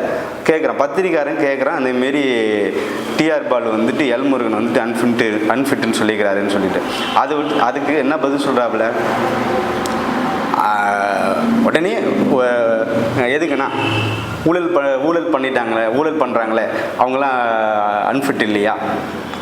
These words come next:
ஆ, குடும்ப ஆட்சி நடத்துறாங்க, அவங்களாம் அன்ஃபிட் இல்லையா?" இப்படின்னு சம்மந்த சம்மந்தம் இல்லாம கேட்கறது.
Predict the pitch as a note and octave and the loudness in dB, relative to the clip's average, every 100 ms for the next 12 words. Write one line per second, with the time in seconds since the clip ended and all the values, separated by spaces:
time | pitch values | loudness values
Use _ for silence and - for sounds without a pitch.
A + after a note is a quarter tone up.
0 | - - - - - A#2+ B2 A#2 A#2 A#2 | -10 -10 -10 -8 -2 -2 0 0 -2 0
1 | D#3 F3 D3+ C#3 B2 A#2+ A#2 A2 A2 G#2+ | 0 2 0 2 -2 0 0 0 0 0
2 | - A#2+ C3 B2 B2 A2+ G#2+ G#2 A2 - | 0 0 0 0 -2 0 0 2 0 0
3 | - - - F#3 B3 - G#3+ C4+ C4 B3+ | -4 -4 0 0 2 0 0 0 0 0
4 | A3+ A3 G3+ F3+ E3 F3 F#3+ F3 C#3 A#2+ | 0 2 2 2 0 0 0 0 0 0
5 | G#2+ G#2 G#2 - D3 C3+ A2 G2+ | 0 0 -2 0 0 2 -2 0